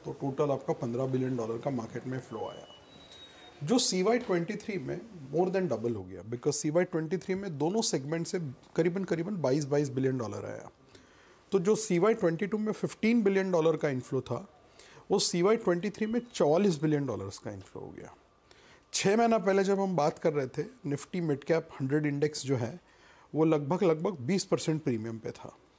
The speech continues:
versus निफ्टी। तब भी आप अगर फंडामेंटली देखते, तो वैल्यूएशंस काफ़ी महंगे नज़र आते हैं। वहाँ से आज हम जनवरी में हैं, छः महीना हो गया है, वो बीस परसेंट का प्रीमियम चालीस हो गया है, because इंडेक्स ने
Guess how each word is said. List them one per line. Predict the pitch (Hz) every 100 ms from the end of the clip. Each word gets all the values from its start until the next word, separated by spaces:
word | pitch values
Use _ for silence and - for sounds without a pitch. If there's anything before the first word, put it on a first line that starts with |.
| -
versus | 127 117 143
निफ्टी। | 127 113 - - _ _ _ _ _ _ - _ _ _ _ -
तब |
भी | 135 165
आप | 170 165 - - - _ _ _ _ _ _
अगर | 147 151
फंडामेंटली | 147 139 143 170 170 175 170
देखते, | 151 - 202
तो | - 277 226
वैल्यूएशंस | 151 143 160 156 170 -
काफ़ी | 156 -
महंगे | 180 120 123 143
नज़र | 127 107 101
आते | 90 -
हैं। | - _ _ - - - - 117
वहाँ | 139 180 220
से | 226
आज | 190 185
हम | 196 175
जनवरी | 143 135 156
में | 190 165
हैं, | 190 -
छः | - 139
महीना | 147 156
हो | 147 123
गया | 120 117
है, | 143 - _ - - - _
वो | 156
बीस | 143 190
परसेंट | - - - 175
का | 180
प्रीमियम | 180 156 160 214 220
चालीस | - 143 143 135
हो | 104
गया | 101 78
है, | - _ _ _ - _ 156
because | 151 170
इंडेक्स | 156 175 214 -
ने | 185